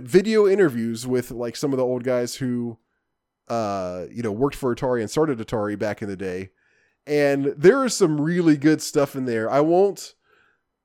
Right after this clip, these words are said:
uh, I, I won't spoil all of it because, like,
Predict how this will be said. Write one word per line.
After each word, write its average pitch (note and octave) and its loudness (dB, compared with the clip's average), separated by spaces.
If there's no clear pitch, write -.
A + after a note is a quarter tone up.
uh, C3 2
I, D#3+ 6
I F3+ 8
won't G#3 8
spoil D#3+ 6
all B2+ 4
of F3 4
it F#3 4
because, D3 -2
like, A#2+ -2